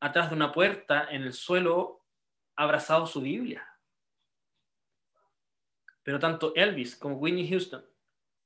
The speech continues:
cambiaron la gloria de Dios por su propia gloria. Decidieron amarse más a ellos mismos que seguir las enseñanzas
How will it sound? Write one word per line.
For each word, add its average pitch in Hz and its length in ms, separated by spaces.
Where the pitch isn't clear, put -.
cambiaron 151 640
la 180 80
gloria 165 280
de 160 100
Dios 175 260
por 160 220
su - 320
propia 175 440
gloria. 165 480
Decidieron 143 840
amarse 151 520
más 156 380
a 139 100
ellos 143 180
mismos 143 420
que 143 80
seguir 147 320
las 151 160
enseñanzas 143 640